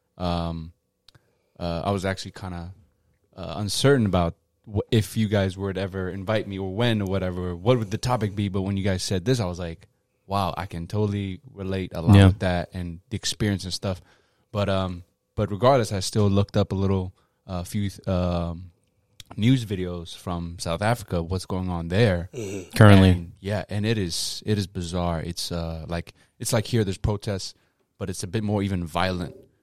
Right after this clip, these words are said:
Speaker 1: where, like, they really have to hold, uh, get the police to even, like, do certain, like, tear gas bombs to hold
Speaker 2: Oh,
Speaker 1: people
Speaker 2: wow.
Speaker 1: back,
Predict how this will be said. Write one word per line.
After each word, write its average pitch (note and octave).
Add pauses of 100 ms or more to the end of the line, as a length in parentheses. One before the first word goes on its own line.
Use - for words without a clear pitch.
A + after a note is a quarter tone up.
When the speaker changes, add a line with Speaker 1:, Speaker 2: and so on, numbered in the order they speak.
(180)
Speaker 1:
where, F2+
like, E2
they G2+
really F#2+
have F#2
to E2+ (520)
hold, G#2 (380)
uh, E2+ (240)
get -
the -
police G2+
to G2
even, F#2+
like, E2
do G2
certain, F#2 (460)
like, F2 (440)
tear G#2+
gas G2
bombs G#2
to -
hold G#2+
Speaker 2:
Oh, -
Speaker 1:
people G#2
Speaker 2:
wow. G2
Speaker 1:
back, G#2